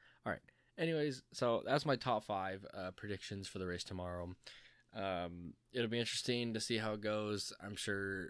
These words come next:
something bad will happen at the start. That's my, my guess. Um, it may be Carlos. I don't know why. I just, I have a feeling that normally y-, one, only one Ferrari can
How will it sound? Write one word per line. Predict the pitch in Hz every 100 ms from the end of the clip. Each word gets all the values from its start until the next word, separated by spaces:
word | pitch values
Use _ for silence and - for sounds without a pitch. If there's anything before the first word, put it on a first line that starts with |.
| -
something | - 110 107 104
bad | 101 104
will | 104 98
happen | 131 143 151 143
at | 110
the | -
start. | - - 139 147 - - - -
That's | - 104 113
my, | 98 92 95 82 -
my | 98
guess. | 92 101 104 - - - - _ -
Um, | 95 92 82
it | 95
may | 98 101
be | 104
Carlos. | 104 101 101 104 101 - - - - _
I | 95
don't | 101
know | 90
why. | 87
I | 87
just, | 92 92 -
I | 104
have | 101 101
a |
feeling | - 101 98
that | 95 90 - - - - - - 98
normally | 120 110 117 107
y-, | 107 101
one, | 107 107 110 -
only | 120 120
one | 117 107 101
Ferrari | - 98 87 85 80 82 - - _ _
can | - 95